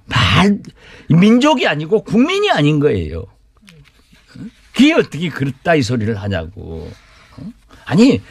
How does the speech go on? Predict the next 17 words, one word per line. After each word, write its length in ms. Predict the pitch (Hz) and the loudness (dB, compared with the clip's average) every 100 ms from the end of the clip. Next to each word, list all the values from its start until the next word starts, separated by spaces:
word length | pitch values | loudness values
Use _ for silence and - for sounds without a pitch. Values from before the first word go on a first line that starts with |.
| - - - - | -20 -20 -20 -16
설사 580 | - - 156 - 220 233 | -8 -2 -2 0 2 2
잘못한 560 | - 123 139 147 151 | 0 0 2 2 0
게 100 | 170 | 0
있다 260 | 196 156 190 | 0 0 -2
하더라도 540 | 127 107 90 82 - | -2 -2 -2 -2 -2
만약에 640 | 139 123 151 220 175 95 95 _ _ _ _ - | -2 2 4 4 2 -2 -6 _ _ _ _ -6
평창 440 | 180 170 175 175 | -4 -2 -2 -2
동계올림픽에 1080 | 120 139 135 147 110 95 - 101 107 113 92 - _ - - _ _ _ _ | 0 2 4 2 2 -2 -4 -6 -4 -4 -4 -10 _ -20 -20 _ _ _ _
북한이 600 | - 143 - 175 185 196 | -4 -2 0 2 2 0
참여를 520 | - - 170 156 156 | -2 -2 2 2 2
하지 240 | 127 123 123 | 0 0 0
않고 460 | 95 87 - 87 - - - _ | -2 -4 -8 -8 -10 -20 -20 _
미사일이나 680 | - 120 160 190 202 202 208 | 2 2 4 4 2 2 2
몇 260 | 175 156 - | 4 2 0
발 140 | 180 | -4
쏴버렸으면은 1120 | 170 180 185 165 120 98 92 87 92 143 120 - _ _ _ _ _ _ _ _ _ _ | -4 -4 -2 -2 -2 -4 -4 -2 -2 -2 -2 -6 _ _ _ _ _ _ _ _ _ _
대한민국 680 | - - 180 185 185 196 180 | 0 2 2 0 -2 -4 -4